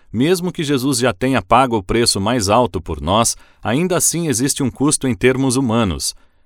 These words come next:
Para conseguir tomar posse de tudo o que Deus está oferecendo, precisamos perder nossa própria vida,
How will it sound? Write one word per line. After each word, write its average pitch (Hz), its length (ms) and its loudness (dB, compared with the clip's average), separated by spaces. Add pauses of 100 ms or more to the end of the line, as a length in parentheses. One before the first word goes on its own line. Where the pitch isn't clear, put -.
(120)
Para 107 180 0
conseguir 117 560 -2
tomar 113 380 2
posse 110 460 0
de 90 120 -8
tudo 123 300 0
o 113 40 -2
que 113 120 -6
Deus 104 280 0
está 95 300 0
oferecendo, 98 760 0 (280)
precisamos 143 580 0
perder 123 500 0
nossa 113 360 -2
própria 170 500 -2
vida, 101 540 -6